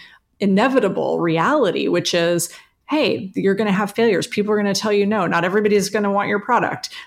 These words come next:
Um, you gotta find the people that want your product. You have to find the people, not only that, you have to find the people that love your product and wanna tell other people about your product. So you have your work cut out for you, right? But if you can embrace that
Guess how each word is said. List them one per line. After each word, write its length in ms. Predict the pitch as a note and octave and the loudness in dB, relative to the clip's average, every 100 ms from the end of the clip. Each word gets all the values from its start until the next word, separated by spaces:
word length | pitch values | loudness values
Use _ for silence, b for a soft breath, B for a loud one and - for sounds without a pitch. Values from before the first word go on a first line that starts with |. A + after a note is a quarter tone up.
| B | B
Um, 260 | E3+ E3+ E3 | -4 0 2
you 120 | F3+ | 2
gotta 220 | G#3+ F#3+ | 2 -2
find 360 | F#3 F#3 F#3 G3+ | -2 -2 0 0
the 60 | |
people 400 | G3 F#3 - F#3 E3+ | 0 -2 0 -2 0
that 180 | E3 | 0
want 220 | D#3 E3+ F3 | 0 -2 -2
your 120 | F3+ | -4
product. 340 | A3 E3+ - | -2 -2 0
You 80 | A3 | 2
have 120 | A#3 | 2
to 80 | A#3 | -2
find 260 | - F3+ F3+ | -4 -2 -2
the 40 | |
people, 640 | - F#3 F#3 F3+ F#3 F#3 | -2 -2 0 2 2 0
not 140 | F#3+ G#3 | -2 0
only 180 | F#3+ E3+ | 0 2
that, 340 | A3+ A#3 - | 2 2 2
you 60 | C4 | 0
have 100 | C4 | 0
to 80 | - | -4
find 180 | F3+ | -4
the 60 | F3+ | -2
people 240 | F3+ F3+ | 0 0
that 160 | E3+ - | 0 0
love 380 | E3 E3 G#3 G#3 | 0 2 2 2
your 140 | F3 | 0
product 360 | - F3 D3+ - | -2 -4 -4 -4
and 80 | F3+ | -2
wanna 120 | F#3 | -2
tell 200 | G#3 A3+ | 0 2
other 220 | D4+ D#4+ | 2 0
people 280 | - F3 E3+ | -2 -2 -2
about 200 | - - | -2 -2
your 100 | - | -4
product. 380 | - - - - | -4 -6 -6 -2
So 320 | G#3 G3 - - | 0 2 0 -2
you 180 | G#3+ E4 | 0 2
have 160 | C#4+ | 2
your 180 | G3+ F3+ | 2 2
work 260 | F3+ F3+ - | 0 -4 -6
cut 180 | E3+ | -2
out 240 | G3+ A3+ A#3 | 0 0 -2
for 100 | - | -4
you, 220 | - - | -4 -4
right? 380 | E3 E3+ G3 - B B - | 0 0 0 -4 B B 0
But 300 | G3 F3+ - | 2 2 0
if 140 | G3 - | -4 -4
you 340 | G3 F#3 A#3 D4 | -2 2 2 2
can 200 | - A3+ | 0 -2
embrace 560 | E3+ E3+ F3 F#3+ - | -2 -2 0 0 0
that 480 | - A#3 B3 - - | -2 0 0 0 -4